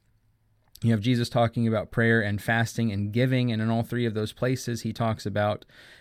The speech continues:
uh, "Don't be like the hypocrites who stand out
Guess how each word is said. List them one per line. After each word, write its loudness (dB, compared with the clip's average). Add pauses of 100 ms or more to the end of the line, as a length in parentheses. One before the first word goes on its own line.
uh, -10
"Don't 2
be 2
like 0
the -4
hypocrites -2
who -4
stand -2
out 0